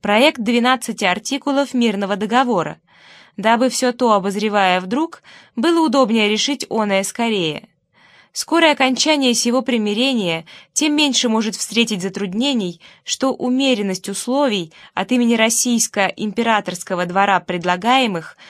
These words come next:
ощущается целым беспристрастным светом».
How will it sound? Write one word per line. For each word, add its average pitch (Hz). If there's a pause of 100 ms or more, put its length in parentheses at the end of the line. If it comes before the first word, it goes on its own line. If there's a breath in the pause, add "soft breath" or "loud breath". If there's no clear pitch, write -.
(200 loud breath)
ощущается 277
целым 262
беспристрастным 202
светом». 180